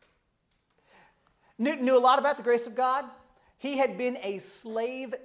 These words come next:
ship captain. He was part of kidnapping and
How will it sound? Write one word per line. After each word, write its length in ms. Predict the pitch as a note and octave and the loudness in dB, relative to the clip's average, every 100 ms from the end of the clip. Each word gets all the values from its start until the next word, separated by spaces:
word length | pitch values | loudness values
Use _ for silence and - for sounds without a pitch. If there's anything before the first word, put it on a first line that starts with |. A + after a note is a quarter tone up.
| - - | -14 -10
ship 380 | A#3+ B3 B3 - _ _ _ | -6 -6 -6 -20 _ _ _
captain. 800 | - G#3 G#3+ - - B3+ B3 C4 _ _ _ _ _ _ _ _ _ - | -8 -4 -6 -8 -12 -10 -10 -14 _ _ _ _ _ _ _ _ _ -10
He 420 | A3 G#3 G#3 _ - | -8 -8 -10 _ -14
was 180 | F3+ - | -12 -12
part 420 | - F#3+ A3+ A#3 | -2 0 0 -4
of 140 | G3+ - | -16 -8
kidnapping 760 | G#3+ F3+ G#3 G#3 A3 G#3+ G#3+ | -8 -4 -4 -4 -6 -10 -12
and 460 | - D#3+ D#3 D#3 | -14 -12 -12 -14